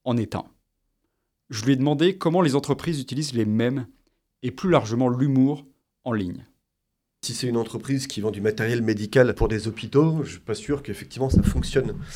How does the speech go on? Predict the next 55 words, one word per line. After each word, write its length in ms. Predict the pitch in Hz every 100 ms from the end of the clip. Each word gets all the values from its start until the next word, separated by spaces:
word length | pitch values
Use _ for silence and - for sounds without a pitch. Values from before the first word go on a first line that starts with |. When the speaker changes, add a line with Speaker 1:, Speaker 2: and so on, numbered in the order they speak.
| -
Speaker 2:
Si 260 | - - 135
on 120 | 131
est 120 | 131
par 180 | 127 -
contre 300 | 131 120 104
une 60 |
entreprise 600 | 113 110 120 - 131 113 -
qui 180 | 120
vise 420 | 117 156 135 92 -
une 80 | 101
certaine 320 | 104 - 110
population, 720 | 110 - 107 104 - 151 175
euh, 80 | 101
si 220 | 101 -
on 160 | 110 110
est 80 | 117
sur 300 | - 110 101
de 40 |
la 80 | 98
mode 160 | 107
vestimentaire, 800 | 104 98 - 104 104 104 123 135
sur 180 | - 101
de 60 | 104
l'alimentaire, 640 | 101 98 98 - 127 131
si 100 | -
c'est 160 | -
un 120 | 104 98
restaurant, 680 | 110 110 - 110 113 123 131
euh, 160 | 104 104
si 200 | - -
c'est 200 | - 117
une 100 | 104
plateforme 460 | 104 - 120 113
de 140 | 101 101
streaming 520 | - 113 110 113 110
comme 160 | 107
Netflix 460 | 101 98 - 117 -
par 160 | 101 98
exemple, 500 | 95 110 110 107 98
ou, 140 | 95
euh, 80 | 98
des 100 | 98
plateformes 420 | 98 101 - 107
de 80 | 101
contenu, 560 | 98 110 - 139 147 156
pour 180 | - -
tout 120 | -
ce 80 | -
qui 340 | - 120 127
est, 40 |
on 100 | 127
va 100 | 107
dire, 180 | 104 110
bien 280 | 107 107 135
culturel, 640 | 131 131 120 131 135 143